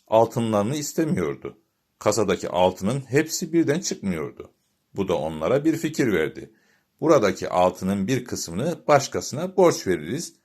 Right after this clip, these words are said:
karşılığında faiz alırız." Böylece bankacılık doğdu. Mevduat sahibi altınını bankaya koydu. Banka bu parayı başkasına borç verdi. Borç verdiği kişiden faiz aldı.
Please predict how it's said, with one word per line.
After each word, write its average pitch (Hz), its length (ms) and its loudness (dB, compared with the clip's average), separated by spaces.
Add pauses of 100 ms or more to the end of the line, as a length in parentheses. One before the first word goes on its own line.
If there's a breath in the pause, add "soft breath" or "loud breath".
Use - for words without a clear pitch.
(200)
karşılığında 85 720 0
faiz 80 500 -2
alırız." 65 480 -12 (500)
Böylece 95 680 2
bankacılık 87 680 -2
doğdu. 64 360 -12 (840)
Mevduat 156 460 2
sahibi 151 440 2
altınını 127 520 2
bankaya 104 480 2
koydu. 82 560 -2 (400)
Banka 127 380 4
bu 113 140 0
parayı 95 300 4
başkasına 80 580 -4
borç 98 280 0
verdi. 139 520 0 (380)
Borç 160 320 6
verdiği 82 320 2
kişiden - 380 -8
faiz 82 460 0
aldı. 62 280 -8